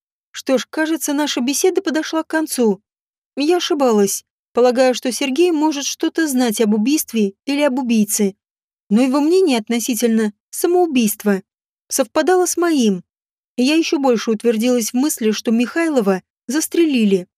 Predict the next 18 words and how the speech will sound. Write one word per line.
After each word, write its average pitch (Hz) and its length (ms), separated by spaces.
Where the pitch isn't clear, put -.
Теперь 302 340
надо 240 240
как-то 254 320
избавиться 247 520
от 214 120
назойливого 226 800
и 247 60
уже 262 280
опьяневшего 294 640
Сереги. 220 600
Я 349 160
справедливо 220 600
предполагала, 214 840
что - 200
сделать 339 320
это 320 160
будет 311 280
трудно. 196 480